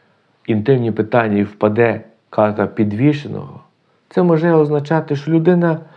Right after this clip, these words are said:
бере тимчасову паузу в активності, включаючи в тому, е, включаючи і тілесну активність.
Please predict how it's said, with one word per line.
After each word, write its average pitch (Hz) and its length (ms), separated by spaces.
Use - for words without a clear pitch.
бере 156 300
тимчасову 170 760
паузу 160 800
в 107 100
активності, 165 800
включаючи 127 680
в 107 100
тому, 107 420
е, - 40
включаючи 131 580
і 123 200
тілесну 98 720
активність. - 760